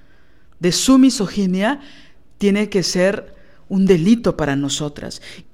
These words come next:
Y regresando al punto de tu amiga, entre comillas, de eres radical, pensaba que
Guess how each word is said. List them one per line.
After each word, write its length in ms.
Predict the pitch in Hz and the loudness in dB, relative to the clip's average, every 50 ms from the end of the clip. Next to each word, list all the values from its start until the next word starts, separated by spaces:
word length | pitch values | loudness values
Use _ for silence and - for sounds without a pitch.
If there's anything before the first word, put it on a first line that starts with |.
| - - - - - - - - - - - - - - - | -20 -20 -20 -20 -20 -20 -20 -20 -20 -20 -20 -20 -20 -14 0
Y 120 | - 262 247 | 0 2 4
regresando 480 | 240 254 247 254 247 - 294 285 320 | 4 4 2 2 2 2 2 2 2
al 120 | 330 277 - | 2 0 0
punto 440 | - 269 254 240 233 254 262 254 | 2 4 4 6 4 4 2 2
de 640 | 208 202 202 202 202 208 208 165 - - - - - - - - - - | 2 0 -2 0 -2 -2 -4 -6 -8 -14 -20 -20 -20 -20 -20 -20 -18 -8
tu 120 | - 190 180 | -6 -4 -2
amiga, 440 | 175 196 220 214 180 165 175 185 - | 0 0 0 0 0 -2 -4 -4 -6
entre 280 | - 165 151 170 165 165 | -10 -10 -8 -8 -10 -8
comillas, 760 | - 170 165 170 185 185 170 156 156 151 165 165 - - - - - - - - - - - | -6 -6 -4 -2 -2 -2 -4 -4 -6 -6 -8 -10 -12 -16 -20 -20 -20 -20 -20 -20 -20 -20 -16
de 880 | - 160 165 160 160 160 160 160 160 160 160 160 160 160 156 156 151 - - | -6 -2 0 0 2 2 0 0 0 -2 -2 -2 -2 -2 -2 -4 -4 -6 -8
eres 280 | - 175 175 185 175 175 | -6 -6 -4 -4 -4 -4
radical, 600 | 175 156 151 151 151 - 147 139 151 202 233 - - - - - - - - - - - - - - - - - | -4 -4 -4 -6 -6 -6 -6 -6 -6 -8 -10 -14 -18 -20 -20 -20 -20 -20 -20 -20 -20 -20 -20 -20 -20 -20 -4 0
pensaba 580 | - 214 214 196 - - 233 240 262 277 269 233 | 2 4 4 4 2 2 2 4 4 2 2 4
que 640 | - 233 214 202 202 196 185 185 180 - - - | 6 6 6 6 4 4 2 0 -2 -4 -8 -12